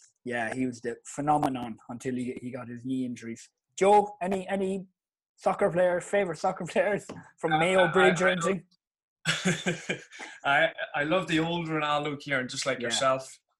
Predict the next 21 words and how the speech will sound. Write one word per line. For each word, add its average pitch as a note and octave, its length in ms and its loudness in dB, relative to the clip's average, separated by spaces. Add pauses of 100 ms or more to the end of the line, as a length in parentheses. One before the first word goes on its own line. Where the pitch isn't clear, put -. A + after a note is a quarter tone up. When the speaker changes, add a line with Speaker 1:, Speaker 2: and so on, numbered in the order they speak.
Speaker 1:
Yeah. A2+ 260 -2
Speaker 2:
Uh, A#2+ 60 0
you B2 120 -6
know, B2+ 140 -8
the B2+ 80 -10
start C#3+ 320 0
of C#3 60 -10
the C3 80 -10
nineteen C3 320 -4
ninety-eight B2+ 460 -6
World C3 300 -8
Cup, B2+ 200 -4 (100)
just C#3 160 -6
looking B2+ 220 -8
forward B2 320 -8
to - 100 -10
that. A#2+ 240 -4
Obviously, D3 340 -2
it B2 120 -8
didn't B2+ 220 -8
end, B2 300 -8